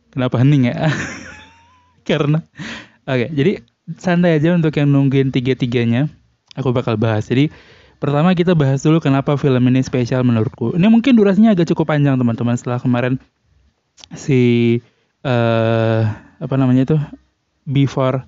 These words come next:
Now and Then kan lumayan panjang tuh. Ini juga mungkin aku maksain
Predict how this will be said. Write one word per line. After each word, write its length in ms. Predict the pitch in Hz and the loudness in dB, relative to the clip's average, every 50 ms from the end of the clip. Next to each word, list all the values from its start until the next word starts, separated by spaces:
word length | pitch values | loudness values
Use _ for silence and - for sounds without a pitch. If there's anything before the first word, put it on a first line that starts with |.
| _ _ - | _ _ -4
Now 240 | 135 127 123 131 131 | -2 -2 0 0 0
and 160 | 127 120 123 | 0 0 2
Then 240 | 123 127 131 131 131 127 | 2 0 0 0 -2 -2
kan 80 | 135 131 | 0 0
lumayan 240 | 131 123 120 117 117 | 0 0 -2 -2 -2
panjang 320 | 123 120 123 123 127 131 | 0 0 2 2 2 2
tuh. 160 | 131 131 123 | 2 2 2
Ini 160 | 135 156 160 | 2 2 0
juga 240 | 143 143 139 143 135 | 0 0 0 0 2
mungkin 320 | 135 135 127 160 156 151 151 | 0 0 0 0 -2 0 0
aku 240 | 139 160 156 160 - - - - - - - - _ _ _ _ _ _ - 156 | 0 0 0 0 -2 -8 -20 -20 -20 -20 -20 -20 _ _ _ _ _ _ -6 -4
maksain 480 | 143 139 - - 151 156 165 175 233 | -4 -4 -2 -2 -2 0 0 -2 -4